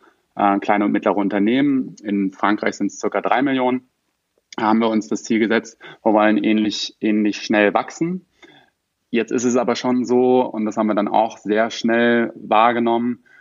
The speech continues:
dass wir eben deutlich mehr direkten Wettbewerb im deutschen Markt haben. Da sind wir letztendlich als achte Online-Business-Bank, wenn man so will, an den, an den Start gegangen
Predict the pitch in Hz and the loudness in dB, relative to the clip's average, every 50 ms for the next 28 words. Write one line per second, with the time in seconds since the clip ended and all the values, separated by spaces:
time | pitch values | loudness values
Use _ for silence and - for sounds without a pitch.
0 | _ _ _ - 110 101 - - - 107 104 104 101 104 - 101 101 104 101 98 | _ _ _ -10 -10 -8 -10 -6 -2 0 2 2 2 0 0 0 0 0 0 2
1 | 104 104 110 - 113 104 - - - - 98 98 104 113 117 123 123 123 113 110 | 2 2 2 2 0 -4 -4 -4 -6 -2 0 2 2 2 2 2 0 0 0 -2
2 | 104 - - - - - 101 95 104 - - - 120 101 113 110 107 - - 98 | -2 -2 -4 -6 -4 -2 0 0 0 -2 -2 -4 -2 0 0 0 0 0 -2 -2
3 | 95 104 113 127 - - 143 131 131 131 131 131 - - - 127 131 131 143 143 | 0 2 0 0 0 -2 0 0 2 2 0 -2 -4 -2 2 2 2 2 2 0
4 | 143 139 - - - - _ _ - 101 92 - 101 98 98 101 - 95 101 - | -2 -4 -8 -18 -20 -20 _ _ -4 -2 0 2 2 2 2 0 0 -2 -6 -4
5 | - 104 101 - - 101 101 - - - 107 110 - - - - 117 110 110 110 | -2 -4 -2 -2 -2 -2 -2 -2 -4 -4 -4 -4 -6 -8 -4 -2 0 0 2 2
6 | 110 110 110 107 104 - _ _ - - _ - - - - _ _ - - 117 | 0 0 -2 -4 -6 -12 _ _ -20 -20 _ -20 -20 -20 -20 _ _ -8 -2 0
7 | 110 110 113 113 110 104 107 120 139 147 131 - - 127 127 131 135 127 - - | 2 4 4 4 4 4 2 2 2 0 -2 -2 -2 0 0 0 0 -2 -4 -8
8 | - - - 110 110 120 117 110 117 113 117 120 120 123 117 - 110 110 110 110 | -16 -12 -8 -6 -4 -4 -2 -2 -2 0 2 4 4 4 2 0 -2 -2 -2 -2
9 | 113 113 - _ _ _ - - _ - 107 104 104 - - 120 113 117 - - | -2 -6 -8 _ _ _ -20 -10 _ -2 0 0 0 0 2 2 2 2 0 -2
10 | 113 120 113 113 117 120 120 | -2 0 2 2 2 0 -4